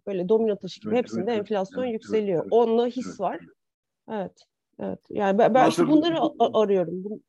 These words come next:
Speaker 2: Fransa
Speaker 1: düşünüyorum.
Speaker 2: Allah'tan bu işin içinde, yani ben, ben burada yaşıyorum şimdi. Ee, en, en iyi duran o şimdilik. Daha yüzde üçün altında Fransa'da enflasyon.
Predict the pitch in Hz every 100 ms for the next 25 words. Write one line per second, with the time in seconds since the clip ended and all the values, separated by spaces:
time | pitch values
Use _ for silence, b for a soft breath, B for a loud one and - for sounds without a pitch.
0 | 135 147 147 151 143 147 135 160 160 143
1 | 113 131 127 123 127 120 120 117 117 117
2 | 117 113 113 104 - 101 101 110 113 143
3 | 120 117 113 113 107 127 127 101 131 127
4 | 110 101 127 127 107 - 85 78 - _
5 | - 98 98 - 104 92 107 107 - 113
6 | 95 - 98 92 85 87 76 78 - 151
7 | - 147